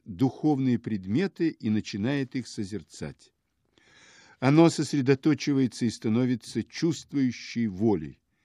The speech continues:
Ему открывается доступ к трагическому. Оно обостряется и становится чувствующим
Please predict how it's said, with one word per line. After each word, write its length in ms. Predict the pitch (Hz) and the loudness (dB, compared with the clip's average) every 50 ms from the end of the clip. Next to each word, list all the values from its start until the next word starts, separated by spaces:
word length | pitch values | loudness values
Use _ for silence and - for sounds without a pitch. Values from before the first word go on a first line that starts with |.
| _ _ _ _ _ _ _ _ | _ _ _ _ _ _ _ _
Ему 200 | - 110 117 127 | 0 2 4 4
открывается 720 | 127 - - 131 131 123 127 131 123 113 - - - 110 95 | 4 2 2 2 4 6 6 6 4 4 2 -2 -4 -4 -2
доступ 600 | 82 98 135 170 170 - - - - 147 131 _ | 0 2 4 4 2 2 -2 -6 -8 -8 -8 _
к 100 | _ - | _ -14
трагическому. 1040 | - - 139 135 139 117 95 90 82 - - - - - - - - - 82 78 73 - _ _ _ _ _ _ _ _ _ _ - - - - _ | -6 -4 -2 0 -2 -2 -4 -8 -12 -12 -12 -14 -16 -18 -18 -18 -16 -16 -16 -16 -18 -20 _ _ _ _ _ _ _ _ _ _ -20 -20 -20 -10 _
Оно 260 | - 127 131 143 147 | 0 2 4 6 6
обостряется 800 | 143 123 139 135 - - - - 139 156 151 151 147 139 - 143 | 6 6 4 2 2 -2 0 4 4 6 6 4 2 0 -2 -2
и 40 | 131 | -2
становится 720 | - - - 131 117 135 147 147 135 131 - - - 131 117 | -2 -2 0 0 2 2 2 2 0 -2 -6 -6 -6 -6 -6
чувствующим 1080 | - - - 156 147 - - - 143 143 135 123 - - - - 127 120 117 113 | -4 -4 -4 -4 -4 -4 -6 -4 -2 -2 -2 -2 -4 -8 -8 -4 -2 -2 -2 -2